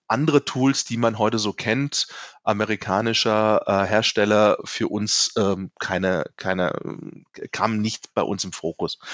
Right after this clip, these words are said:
Ähm, was wir aber sehr schnell gemerkt haben, war dann auch, wir haben uns ziemlich konzentriert auf das Technische, auf den technischen Auswahlprozess,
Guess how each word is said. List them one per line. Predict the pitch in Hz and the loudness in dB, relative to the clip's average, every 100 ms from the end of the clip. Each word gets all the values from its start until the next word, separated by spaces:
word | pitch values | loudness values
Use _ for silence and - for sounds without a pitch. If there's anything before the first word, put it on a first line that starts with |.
| - - - - - _ - | -14 -16 -20 -20 -20 _ 6
Ähm, | 123 120 123 120 120 | 6 6 2 0 0
was | 113 135 156 | 2 2 4
wir | 208 | 4
aber | 170 147 | 6 6
sehr | 170 | 4
schnell | - 190 | 4 4
gemerkt | 175 151 151 160 - | 4 4 2 2 0
haben, | 147 147 147 120 | 2 2 0 4
war | 101 120 | 6 6
dann | 127 120 | 4 0
auch, | - 107 117 - - | 4 4 4 0 -4
wir | 107 110 | -2 2
haben | 127 | 2
uns | 131 - | 0 -2
ziemlich | 139 127 | -6 -6
konzentriert | - 131 120 - 120 120 | -6 -6 -6 -2 0 0
auf | 87 | 0
das | - - | -2 -4
Technische, | - 120 - 165 143 | -2 -2 0 -2 -2
auf | |
den | - 110 | -4 -8
technischen | - 143 190 180 - | -4 -4 -4 -8 -2
Auswahlprozess, | 160 - 165 170 - - - 160 160 | -2 2 2 2 -2 -6 2 4 4